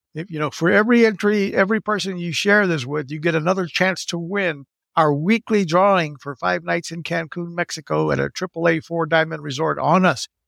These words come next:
Eh, then, of course, airfare is not included, food and beverage, neither is hotel, government, taxes. And you did your disclaimers,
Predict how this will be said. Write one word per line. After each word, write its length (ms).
Eh, 160
then, 240
of 80
course, 360
airfare 260
is 60
not 160
included, 420
food 160
and 100
beverage, 340
neither 280
is 80
hotel, 380
government, 440
taxes. 400
And 340
you 140
did 180
your 80
disclaimers, 640